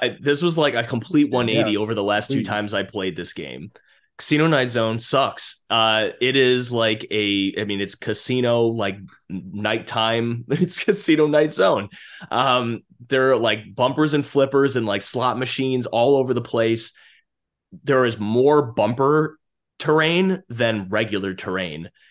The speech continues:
Speaker 1: and it will just launch you. And, like, if you combine bumpers with Sonic's already cumbersome momentum and, like, slipperiness, what you have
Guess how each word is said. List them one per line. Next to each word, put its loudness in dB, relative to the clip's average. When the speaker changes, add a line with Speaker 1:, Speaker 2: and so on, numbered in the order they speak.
Speaker 1:
and -2
it 0
will -2
just -6
launch -2
you. -4
And, 2
like, -4
if -2
you 2
combine 0
bumpers -2
with -2
Sonic's 0
already 2
cumbersome 0
momentum 2
and, -2
like, -2
slipperiness, -2
what 0
you -2
have 0